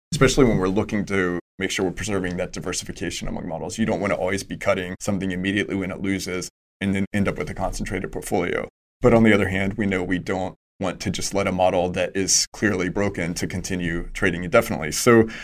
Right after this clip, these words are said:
we use statistical guidance to help with that. For each model that's deployed, we set forth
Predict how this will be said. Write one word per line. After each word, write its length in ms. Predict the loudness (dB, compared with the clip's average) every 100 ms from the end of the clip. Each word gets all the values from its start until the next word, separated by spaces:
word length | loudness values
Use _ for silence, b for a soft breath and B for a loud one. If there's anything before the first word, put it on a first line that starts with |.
| B 6
we 120 | 8
use 140 | 8
statistical 680 | 6 4 2 2 4 4 4
guidance 440 | 4 6 6 2 2
to 60 |
help 140 | 2 2
with 140 | 4
that. 200 | 6 6 2 _ _
For 160 | 0 2
each 140 | 4
model 260 | 4 2 2
that's 160 | -2
deployed, 520 | -4 -8 -2 0 2 0 -4
we 100 | -4
set 260 | 0 -4
forth 380 | -2 -2 0 -2